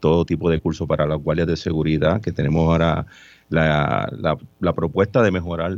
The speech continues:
el campo de la seguridad, de los guardias de seguridad, dándole un adiestramiento que los pueda hacer más efectivos en el servicio que están dando,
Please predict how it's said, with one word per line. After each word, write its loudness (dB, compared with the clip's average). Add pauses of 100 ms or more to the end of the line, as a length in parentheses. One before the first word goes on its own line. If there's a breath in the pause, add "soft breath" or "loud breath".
el -12
campo -2
de 0
la 0
seguridad, 2
de 2
los 0
guardias 2
de 2
seguridad, 2
dándole 0
un 0
adiestramiento 0 (380 soft breath)
que 0
los 4
pueda 4
hacer 0
más 0
efectivos -2
en -2
el -4
servicio -4
que -2
están 2
dando, 2